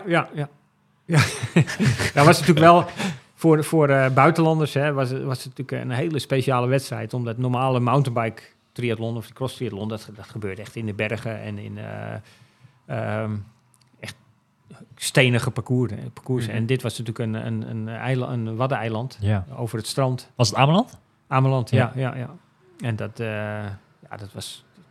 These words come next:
Speaker 1: andere, andere banden had je nodig.
Speaker 3: Ja.
Speaker 1: Je had andere bandenspanning nodig, een andere manier van rijden.
Speaker 3: Een hele ander soort mountainbike eigenlijk. Je,
Speaker 1: Ja,
Speaker 3: je
Speaker 1: ja,
Speaker 3: mountainbike
Speaker 1: ja.
Speaker 3: kan van alle kanten op gaan natuurlijk.
Speaker 1: Ja, ja. Dus, eh, ja, en, en, en nog redelijk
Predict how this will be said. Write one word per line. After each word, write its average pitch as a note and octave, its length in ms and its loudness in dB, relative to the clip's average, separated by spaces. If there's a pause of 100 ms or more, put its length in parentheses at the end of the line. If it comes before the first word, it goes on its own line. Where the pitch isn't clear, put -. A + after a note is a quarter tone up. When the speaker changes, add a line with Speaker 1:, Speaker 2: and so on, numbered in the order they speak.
(240)
Speaker 1:
andere, A2+ 260 -4 (340)
andere B2 260 -2
banden A2 340 0
had G#2+ 120 -2
je A2+ 60 -4
nodig. G#2 320 -2
Speaker 3:
Ja. C3 60 4
Speaker 1:
Je C#3 60 4
had - 100 -6
andere A#2 200 -6
bandenspanning A2 720 -2
nodig, G2+ 340 -6
een - 60 -8
andere A#2+ 240 -4
manier A#2+ 200 0
van A2 120 -4
rijden. A2 440 -6 (200)
Speaker 3:
Een B2+ 80 2
hele B2 200 8
ander B2 220 6
soort A2+ 200 6
mountainbike B2+ 460 6
eigenlijk. F#2 440 -8
Je, G2 80 -2
Speaker 1:
Ja, E3 160 10
Speaker 3:
je G#2+ 80 2
Speaker 1:
ja, G#2 60 2
Speaker 3:
mountainbike A2 280 4
Speaker 1:
ja. A2 60 4
Speaker 3:
kan A2+ 180 4
van A#2 100 2
alle A#2+ 140 4
kanten C3+ 280 0
op C3 40 -4
gaan A2+ 160 -4
natuurlijk. G2+ 320 -8
Speaker 1:
Ja, C3 120 -4 (140)
ja. C3+ 100 -16 (460)
Dus, B2 240 -14
eh, A2 80 -8 (960)
ja, G#2+ 160 -2
en, G#2+ 120 -6
en, A2 280 -6
en A#2 280 -4 (400)
nog D3+ 380 4 (100)
redelijk B2+ 640 -2